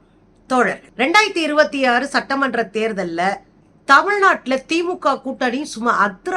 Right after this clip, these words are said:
விடும், செதற விடும் அப்படின்னு இந்தியா டுடே கருத்து கணிப்பு தெரிவிக்கிறது. இந்தியா டுடே கருத்து கணிப்புல தமிழ்நாட்டுல திமுக கூட்டணிக்கு எதிரான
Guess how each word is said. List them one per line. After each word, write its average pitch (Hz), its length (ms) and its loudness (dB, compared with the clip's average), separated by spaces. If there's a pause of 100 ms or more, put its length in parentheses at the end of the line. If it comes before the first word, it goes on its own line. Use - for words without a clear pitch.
விடும், 226 340 0 (400)
செதற 285 520 2
விடும் 214 340 -2 (120)
அப்படின்னு 175 540 -4 (360)
இந்தியா 381 500 0
டுடே 277 380 -2 (100)
கருத்து 269 360 -2
கணிப்பு 220 400 -6
தெரிவிக்கிறது. 175 760 -4 (840)
இந்தியா 302 340 2
டுடே 330 340 2
கருத்து 254 360 -2
கணிப்புல 190 440 -6 (840)
தமிழ்நாட்டுல 311 720 4 (100)
திமுக 359 560 0
கூட்டணிக்கு 254 640 -6
எதிரான 247 500 2